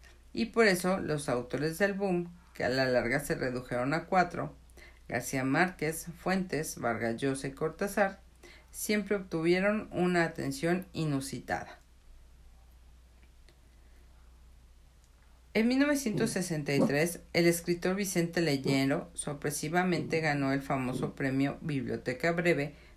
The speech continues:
con su novela Los albañiles, que apenas un año antes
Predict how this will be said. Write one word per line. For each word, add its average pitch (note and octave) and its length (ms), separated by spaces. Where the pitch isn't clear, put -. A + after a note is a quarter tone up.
con F#3 160
su F#3 140
novela G3 640
Los D#3 300
albañiles, B2+ 760
que C#3 80
apenas C#3 480
un E3 100
año F#3 280
antes F3+ 420